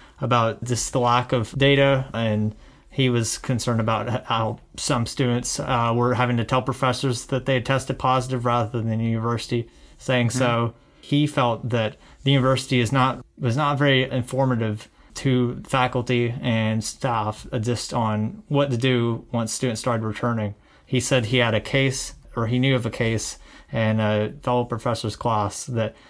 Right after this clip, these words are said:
Speaker 1: uh, was, uh, a little alarming that first week.
Speaker 2: Hmm. Okay.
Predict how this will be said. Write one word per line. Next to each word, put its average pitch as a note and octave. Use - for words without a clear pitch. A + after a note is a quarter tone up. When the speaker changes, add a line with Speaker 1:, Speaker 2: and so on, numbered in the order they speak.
Speaker 1:
uh, G2+
was, G2+
uh, G#2
a -
little A2
alarming A2
that G#2
first G#2+
week. G#2
Speaker 2:
Hmm. B2
Okay. C#3